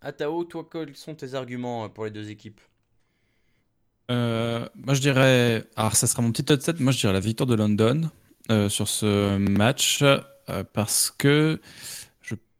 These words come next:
Speaker 2: pense qu'on est, j'ai l'impression, sur les D P S, enfin, je pense qu'il va y avoir, euh, je crois beaucoup plus au D P S, euh, dans des, enfin, déjà, le, le mental de New York, je pense qu'il est, sur les playoffs, il doit être atteint au bout d'un moment, euh,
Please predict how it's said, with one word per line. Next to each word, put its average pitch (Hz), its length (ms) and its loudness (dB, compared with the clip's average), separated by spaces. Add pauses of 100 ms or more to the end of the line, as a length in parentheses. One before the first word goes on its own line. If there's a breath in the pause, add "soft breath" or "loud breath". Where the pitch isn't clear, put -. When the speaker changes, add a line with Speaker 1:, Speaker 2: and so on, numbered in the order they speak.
Speaker 2:
pense 143 300 2
qu'on 104 420 2
est, 101 140 2 (680)
j'ai 107 160 0
l'impression, 160 680 4
sur 131 260 4
les 110 80 6
D 113 200 6
P 127 160 4
S, 139 260 6
enfin, 110 200 4
je 107 140 0
pense 143 280 -2
qu'il 110 160 4
va 104 100 6
y 104 40 6
avoir, 101 220 4
euh, 98 300 2 (560 loud breath)
je - 120 -2
crois - 180 4
beaucoup 131 240 4
plus 170 200 2
au 151 60 6
D 135 100 8
P 123 140 6
S, - 400 4
euh, 113 280 4
dans 107 120 2
des, 104 280 6 (140)
enfin, 117 120 0
déjà, 117 240 8
le, 117 120 6
le 113 200 4
mental 123 420 6
de 110 80 6
New 117 140 6
York, 127 240 6
je - 60 -10
pense 110 180 -2
qu'il 98 160 -4
est, 90 420 -2
sur 101 140 -2
les 107 80 2
playoffs, 123 400 6
il 110 60 -6
doit 98 80 0
être 95 120 0
atteint 123 220 2
au 143 80 2
bout 127 80 6
d'un 123 100 4
moment, 123 560 4
euh, 104 40 2